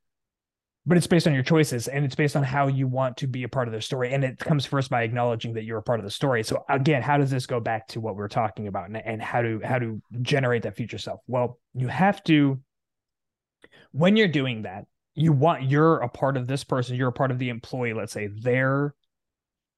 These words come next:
pro-, progression towards their future self. You can't feed them. You can't be a part of that. You can't be a supporting role unless you know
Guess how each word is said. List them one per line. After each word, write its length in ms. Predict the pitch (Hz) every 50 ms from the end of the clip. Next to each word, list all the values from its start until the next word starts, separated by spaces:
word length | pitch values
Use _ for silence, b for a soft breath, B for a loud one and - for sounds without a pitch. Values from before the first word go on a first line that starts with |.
| _ _ _ _ _ _
pro-, 240 | - 175 156 135 123 - - - _ -
progression 640 | - - 151 139 - - 160 156 151 - 165 147 139
towards 500 | 131 - - 147 143 139 135 123 - -
their 160 | - 123 123
future 340 | 117 - 127 120 - - 110
self. 300 | - - 98 - - _ _ _ _ _ _ _ _ _ _ _ _ _ _ _ _ _ _ _ _ _ _ -
You 180 | 139 139 135
can't 680 | 131 - - - 175 185 208 220 185 - - - - - _ _ _ _ _ _ _ _ _ _
feed 460 | - - - - 180 180 180 170 147
them. 380 | 127 127 120 110 104 110 123 -
You 100 | - 143
can't 260 | 131 - 180 160 -
be 100 | - 147
a 40 | 135
part 300 | 127 - - 160 165 156
of 60 | 131
that. 100 | 127 120
You 80 | 120 120
can't 240 | - - 160 143 147
be 80 | 151
a 60 | 139 131
supporting 320 | - 131 - 147 135 127
role 200 | 120 120 120 104
unless 300 | 127 131 131 127 127 -
you 80 | 135 131
know 460 | 127 127 123 120 120 123 117 104